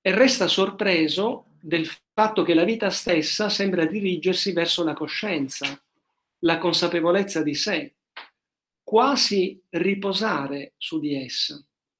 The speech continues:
La filosofia può muoversi su un piano totalmente immanente e dunque negare ogni compimento del cosmo e della vita, considerando la, l'essere umano soltanto un animale,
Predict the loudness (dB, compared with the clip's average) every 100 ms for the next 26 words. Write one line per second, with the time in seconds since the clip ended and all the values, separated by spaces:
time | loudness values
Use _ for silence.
0 | _ _ _ _ _ _ _ _ _ _
1 | _ _ _ -6 0 4 6 6 4 6
2 | 4 4 0 -2 2 2 2 2 -2 -2
3 | -2 0 2 2 0 0 2 4 4 2
4 | 0 2 2 2 -2 -2 -6 -4 -4 -4
5 | _ _ _ _ _ _ 0 6 6 6
6 | 4 4 6 6 4 4 6 6 6 4
7 | 2 2 0 0 0 0 0 0 -2 -2
8 | -4 -2 -2 2 0 0 -2 0 2 0
9 | -2 -12 -14 _ _ _ _ _ _ -2
10 | 0 2 4 4 2 2 2 2 0 -6
11 | -6 -4 -4 -4 0 2 2 0 2 2
12 | 0 0 -2 -2 -2 -2 -2 -2 -2 -2
13 | -4 -6 -12